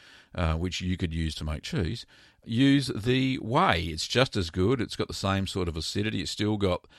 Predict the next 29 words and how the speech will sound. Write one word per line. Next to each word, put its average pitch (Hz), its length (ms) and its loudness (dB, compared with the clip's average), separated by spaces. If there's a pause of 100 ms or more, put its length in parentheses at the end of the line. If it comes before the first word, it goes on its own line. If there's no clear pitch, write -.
(220)
uh, 85 220 0
the 82 80 -2
same 98 340 0
proteins 87 680 0
which 87 240 -4
kill 101 480 0
the, 87 460 0 (800)
um, 80 460 -4
the, 82 420 -4
the 87 120 -8
funguses 135 680 0
or 82 120 -4
the 82 80 -4
fungi, 139 560 0 (540)
uh, 82 500 0
on 87 200 -2
the 80 60 0
leaves 82 420 0
of 80 120 -4
your 78 180 -4
plants. 87 520 -2
It's 90 140 -4
also 143 340 2
good 120 240 2
for, 113 540 2
uh, 98 200 2
broad 117 360 4
bean 131 280 4
rust, 87 420 0